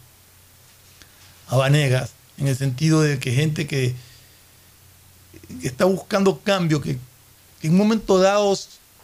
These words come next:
fue correísta y se desencantó del correísmo.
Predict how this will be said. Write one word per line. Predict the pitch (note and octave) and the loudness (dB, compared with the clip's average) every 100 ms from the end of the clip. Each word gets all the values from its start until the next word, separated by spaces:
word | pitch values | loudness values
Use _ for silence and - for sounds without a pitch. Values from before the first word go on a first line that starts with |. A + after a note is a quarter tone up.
| - _ _ _ | -20 _ _ _
fue | G3 | -2
correísta | G3 G3 F3 E3+ F3+ F#3 - F3 | 0 -4 -2 -2 -2 -2 -2 -2
y | |
se | E3 | 0
desencantó | E3+ - D#3+ C3 D3+ C#3+ B2+ F#3+ | -2 0 -2 0 2 2 4 2
del | F3+ | 2
correísmo. | E3+ D#3+ D3 F3 B2 G#2 | -2 -4 -2 -2 -4 -4